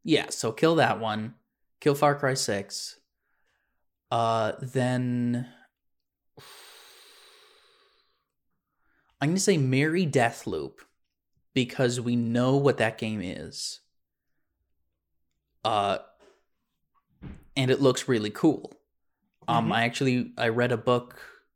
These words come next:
Speaker 1: well, listened to an audiobook recently, um, uh,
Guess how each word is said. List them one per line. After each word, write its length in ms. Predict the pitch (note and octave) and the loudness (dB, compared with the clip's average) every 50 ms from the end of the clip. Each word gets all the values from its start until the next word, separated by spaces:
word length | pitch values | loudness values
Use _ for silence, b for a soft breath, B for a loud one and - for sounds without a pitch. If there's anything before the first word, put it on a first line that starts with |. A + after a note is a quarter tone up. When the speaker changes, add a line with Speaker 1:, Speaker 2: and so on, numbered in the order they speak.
| _ _ _ | _ _ _
Speaker 1:
well, 300 | - A#2+ G2+ G#2 G2+ - - - - _ - - | -2 -2 0 -2 -2 -6 -14 -20 -20 _ -20 -20
listened 440 | - - - C3+ C3+ C3+ - B2 - | -16 -8 -4 -2 -2 -2 -2 -4 -4
to 100 | A#2+ A2 | -4 -4
an 100 | G#2+ G#2+ | -4 -4
audiobook 600 | G#2+ A2 A2+ A#2 A2 G#2 G#2 - G#2 G#2+ G#2 - | -4 -4 -2 -2 -4 -4 -4 -4 -6 -6 -6 -6
recently, 800 | - A2 A2 - - - - - B2 G#2+ G#2+ G#2 - G2 - - | -6 -6 -6 -6 -8 -8 -10 -10 -10 -12 -10 -12 -12 -14 -14 -12
um, 480 | - G#2+ G2 F#2 F2+ F2 F2 G2 B2+ - _ - - - - - - - _ _ _ _ _ _ _ _ _ - - - _ _ _ _ _ | -10 -10 -10 -10 -10 -12 -14 -14 -14 -16 _ -20 -20 -20 -20 -20 -20 -20 _ _ _ _ _ _ _ _ _ -16 -16 -16 _ _ _ _ _
uh, 520 | A#2+ A2 G#2+ G#2 G#2 G#2 G2+ G2+ F#2+ F#2+ | -4 -2 -2 0 0 0 0 -2 -2 -4